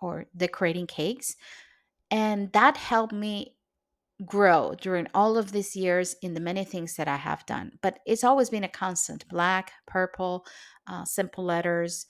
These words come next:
because it's, it's a brand. For me, in my head, it's, it wa-, it's what is me. Even though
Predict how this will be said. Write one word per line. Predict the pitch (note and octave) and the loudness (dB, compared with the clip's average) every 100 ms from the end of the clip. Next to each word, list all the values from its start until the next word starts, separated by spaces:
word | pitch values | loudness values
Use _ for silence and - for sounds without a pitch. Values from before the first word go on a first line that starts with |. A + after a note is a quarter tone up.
| _ _ _ F3+ | _ _ _ -10
because | F#3 - F3+ F3 F3 - - _ _ _ _ _ _ _ | -10 -4 0 0 -2 -12 -16 _ _ _ _ _ _ _
it's, | G3 G3 - - - | -4 -4 -6 -14 -8
it's | G#3+ A3 | -4 -2
a | A3 | -2
brand. | G3 A#3 F#3 B2 | 6 8 8 4
For | - F#3+ | -2 0
me, | G#3 G#3 | 0 0
in | G3 | 0
my | F#3 | 0
head, | F3+ - A3 F#3+ - | 0 0 4 4 4
it's, | F3+ F3 - - - | -2 -4 -8 -14 -8
it | F3+ F#3 | -8 -6
wa-, | F#3 F3 - | -4 -4 -2
it's | G#3 G#3 - | -2 -2 -6
what | F#3+ E3+ | -6 -4
is | E3+ - F3+ | -4 -6 -8
me. | G3+ D3 C#3 - - - - _ - | -6 -6 -8 -14 -20 -20 -20 _ 4
Even | A#3 G#3+ G#3 | 4 4 4
though | F3+ F3+ F3+ - | 6 6 6 0